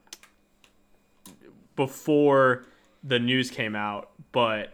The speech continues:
um, of his release, but I was, I compared Russell Westbrook to Albert Pujols just because as a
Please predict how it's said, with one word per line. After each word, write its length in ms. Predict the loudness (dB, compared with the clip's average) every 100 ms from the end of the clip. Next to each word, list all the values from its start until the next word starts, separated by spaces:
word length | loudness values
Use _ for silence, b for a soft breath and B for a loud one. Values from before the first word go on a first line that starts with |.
| -6
um, 520 | -4 -4 -6 -8 -8
of 180 | -8 -6
his 140 | -6
release, 380 | -6 -6 -6 -8
but 320 | -4 -4 -4
I 100 | -6
was, 180 | -6 -8
I 120 | -8
compared 640 | -8 -8 -6 -2 0 -2 -6 B B -6
Russell 320 | -6 -4 -4
Westbrook 500 | -2 -4 -6 -10 -10
to 180 | -12 -10
Albert 260 | -8 -10
Pujols 600 | -12 -14 -10 -10 -12 -14
just 180 | -14 -12
because 540 | -10 -6 -6 -6 -8 -14 b b b b _
as 220 | -2 0 0
a 360 | -4 -4 -10